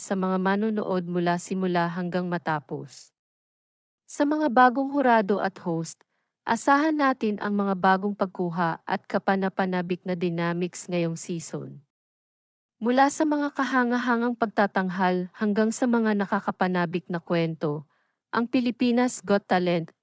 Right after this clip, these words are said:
ay palaging tungkol sa pagtuklas at pagdiriwang ng talentong Pilipino. It feels so good because it's been so long.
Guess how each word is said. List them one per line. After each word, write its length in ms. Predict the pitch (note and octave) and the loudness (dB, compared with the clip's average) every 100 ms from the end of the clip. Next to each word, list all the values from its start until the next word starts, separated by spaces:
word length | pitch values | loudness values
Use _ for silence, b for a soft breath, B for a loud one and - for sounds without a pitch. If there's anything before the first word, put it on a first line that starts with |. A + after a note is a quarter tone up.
| - | -2
ay 140 | G#3+ | -2
palaging 560 | - G#3+ G#3 G#3+ A#3 A#3+ | 4 6 6 6 2 -2
tungkol 380 | B3 G#3 G3 F#3+ | -4 0 0 0
sa 80 | G3 | -2
pagtuklas 800 | F3+ E3 E3+ - E3+ E3 E3 - _ _ | -4 -4 -8 -2 0 0 -2 -14 _ _
at 140 | G#3 - | -2 0
pagdiriwang 600 | A3 G3 G3+ G3+ G3+ G#3 | 0 2 4 4 4 2
ng 140 | G3+ | 0
talentong 500 | F#3+ E3+ D#3+ D#3 E3+ | 0 0 -2 -2 -4
Pilipino. 720 | - D3+ D3+ - D3+ C#3+ C3+ C3+ _ _ _ _ _ _ _ _ _ _ | -2 -6 -4 -6 -6 -6 -8 -12 _ _ _ _ _ _ _ _ _ _
It 160 | B3 - | -2 2
feels 360 | D#4 E4+ F#4 | 4 6 4
so 280 | - C4+ A#3+ | 2 4 4
good 240 | G#3 G#3+ | 6 4
because 400 | E3+ F#3 G3 F3+ | 4 0 2 0
it's 200 | F#3 - | -2 -4
been 240 | E3+ F3 E3+ | 0 2 2
so 200 | - D#3+ | 2 2
long. 480 | D3 D3 C#3+ C#3 | 2 0 -2 -6